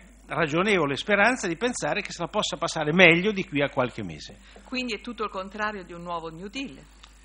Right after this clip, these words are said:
Speaker 1: New Deal non se ne parla proprio, è una cosa che è confinata nei libri di letteratura, di storia, di sociologia
Speaker 2: E non
Speaker 1: sulla
Speaker 2: se ne
Speaker 1: storia
Speaker 2: parla più.
Speaker 1: americana. Adesso non se ne parla più. Allora,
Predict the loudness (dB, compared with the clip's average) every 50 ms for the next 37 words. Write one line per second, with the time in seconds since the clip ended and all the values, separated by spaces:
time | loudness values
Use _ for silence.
0 | -20 -20 -14 -12 -10 -8 -6 -6 -6 -4 -4 -4 -2 2 2 2 2 4 4 4
1 | 6 4 2 2 0 -2 -2 -2 -4 -6 -8 -8 -10 -14 -18 -20 -20 -16 -10 -6
2 | -6 -4 -2 -2 -4 -4 -2 -2 -4 -2 -2 -4 -6 -8 -10 -12 -10 -10 -10 -8
3 | -2 0 2 2 2 0 -2 -6 -4 -4 -4 -4 -4 -4 -2 -2 -2 -2 0 0
4 | 0 0 0 -2 -2 0 2 2 4 4 2 2 -2 -4 -8 -10 -2 2 4 6
5 | 6 4 2 0 -4 -6 -8 -6 -4 -2 -2 -2 0 0 0 0 0 0 -2 -4
6 | -6 -2 0 0 2 2 0 -2 -4 -4 -6 -8 -8 -10 -10 -10 -10 -6 -4 -4
7 | -2 -2 -2 -4 -4 -6 -8 -8 -8 -10 -10 -10 -12 -14 -16 -18 -20 -20 -6 0
8 | 4 4 6 6 6 4 2 -2